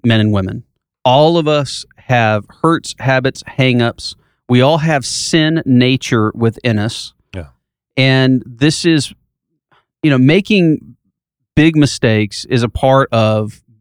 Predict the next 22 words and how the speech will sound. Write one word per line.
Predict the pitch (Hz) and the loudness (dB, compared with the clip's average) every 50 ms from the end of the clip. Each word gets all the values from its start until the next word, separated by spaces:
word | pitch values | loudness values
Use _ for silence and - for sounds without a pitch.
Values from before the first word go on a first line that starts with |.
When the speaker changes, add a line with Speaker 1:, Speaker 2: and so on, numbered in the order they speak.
| _ _ _ _ _ _ _ - | _ _ _ _ _ _ _ 0
Speaker 1:
being | 127 123 131 139 131 113 | 2 2 2 2 2 2
human. | 117 165 180 131 95 - - _ _ _ - | 2 2 2 2 0 -4 -10 _ _ _ -2
Yet, | 135 165 202 196 151 120 120 117 - - - - | 2 2 4 4 2 2 0 -2 -4 -10 -6 -4
as | 123 123 117 156 | -2 0 0 2
I | 180 214 | 0 2
look | 208 180 170 151 139 | 2 0 0 0 0
back, | 131 131 127 127 123 127 - - - - | 0 0 2 2 0 -2 -4 -8 -6 -2
I've | 208 277 311 311 | -2 -2 -2 -2
been | 311 320 311 | -2 0 0
around | 285 262 220 190 190 190 185 185 185 180 180 175 160 - | 2 2 2 2 2 2 2 2 2 2 0 -2 -4 -4
some | - - 156 143 | -2 0 0 0
pretty | 135 - - 185 180 180 185 180 175 170 165 165 - 123 | 0 0 0 0 2 2 2 2 2 2 0 0 0 0
meteoric | 123 123 135 156 180 170 180 165 151 156 151 151 147 139 - _ - | 2 2 2 2 2 2 2 4 4 4 4 4 2 2 0 _ -6
collapses | - - 135 127 123 127 127 123 - - 123 113 107 104 101 - - - | -4 0 0 2 2 2 0 -2 -2 -2 -2 -2 -2 -4 -6 -8 -6 -4
of | 120 113 104 | -4 -4 -2
pastors. | - - 120 110 107 - - - 98 95 123 - - - - _ | 0 0 0 0 0 -2 -4 -6 -6 -6 -6 -8 -10 -14 -10 _
Speaker 2:
Yeah. | - 104 90 80 78 - _ _ _ _ _ _ _ _ _ _ | -4 -4 -4 -6 -8 -14 _ _ _ _ _ _ _ _ _ _
Speaker 1:
And | - 135 135 135 131 135 131 131 - - - | 0 0 2 2 2 2 2 0 -2 -4 -2
I | - 131 | -2 -2
think | 127 - - 180 196 190 - | 0 0 0 0 0 0 0
the | 151 139 | -2 -2
singular | - - - - 175 185 202 190 220 208 208 208 202 202 202 | -2 -2 -2 0 0 0 0 -2 -2 -2 -2 0 -2 -2 -4